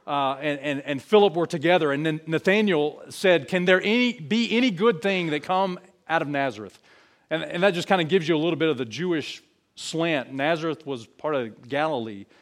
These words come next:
and so it was Gentile in nature. Acts chapter twenty-two and verse eight, when,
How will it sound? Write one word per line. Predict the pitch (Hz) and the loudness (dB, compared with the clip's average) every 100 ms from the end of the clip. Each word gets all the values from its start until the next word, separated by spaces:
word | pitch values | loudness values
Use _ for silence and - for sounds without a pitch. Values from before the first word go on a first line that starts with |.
| _ - | _ -12
and | 123 | -2
so | 151 143 | 0 0
it | 123 | -2
was | 123 - | -8 -10
Gentile | 139 117 160 147 139 135 | -8 -4 -2 0 0 0
in | 123 | -2
nature. | 123 139 - 180 175 _ _ _ _ _ _ _ - | -6 -8 -6 -6 -8 _ _ _ _ _ _ _ 4
Acts | 170 - | 4 6
chapter | 208 180 165 | 2 2 0
twenty-two | - 190 185 190 185 | -2 -2 -2 0 0
and | 165 | 0
verse | 175 160 | 0 0
eight, | 165 208 156 | 2 2 0
when, | 151 | -6